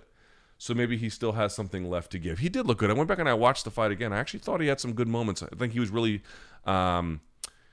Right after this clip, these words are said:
he was doing a good job of picking apart Chandler, eh, with some positioning issues, but also some shot selection issues, leaving his head open, and he was able to pop him in the in-between.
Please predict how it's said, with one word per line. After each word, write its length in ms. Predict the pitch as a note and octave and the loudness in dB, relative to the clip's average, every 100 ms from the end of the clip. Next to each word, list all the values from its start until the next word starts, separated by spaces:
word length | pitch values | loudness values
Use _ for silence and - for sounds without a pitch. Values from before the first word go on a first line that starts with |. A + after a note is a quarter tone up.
| _ _ | _ _
he 120 | - | 2
was 80 | B2 | 4
doing 160 | B2+ B2 | 4 2
a 40 | |
good 200 | G2 A#2+ | 2 0
job 480 | F#2+ G#2+ G#2+ G#2+ F2+ | 2 6 8 8 6
of 260 | F2 D#2+ - - - - _ | -2 -6 -14 -20 -20 -20 _
picking 340 | - C3 A#2+ G#2+ | -8 -6 -2 -2
apart 540 | F#2 - A2 G2+ - | -2 4 6 6 0
Chandler, 600 | - A2 G2+ G2+ G2+ G2+ E2+ | -2 2 2 2 2 0 -4
eh, 140 | F2+ | -10
with 160 | F#2+ F#2 | -8 -6
some 140 | G#2 | -4
positioning 480 | F2 D#2+ G2 - A#2 | -4 -2 -2 -2 -2
issues, 300 | A#2 B2 A2+ | -2 -2 -4
but 80 | F#2 | 0
also 240 | F2+ - | 0 0
some 160 | F2+ D2 | -6 -6
shot 280 | - F2 F2 | -2 0 0
selection 360 | G#2 G2+ - | -2 -4 -4
issues, 260 | G#2+ G#2 F#2 | -6 -6 -4
leaving 180 | F2 E2+ | -2 -4
his 120 | D2 | -4
head 160 | F2+ F#2+ | 0 0
open, 320 | G#2 A2+ F2 | 0 -2 -2
and 80 | E2+ | -2
he 40 | |
was 100 | E2+ | -2
able 120 | E2 | -4
to 60 | D2 | -4
pop 280 | - E2 F2+ | -2 -2 -2
him 120 | E2+ | -4
in 60 | |
the 100 | D2+ | -4
in-between. 480 | D2+ D#2 F#2+ G2 B2 | -4 -6 -6 -4 -6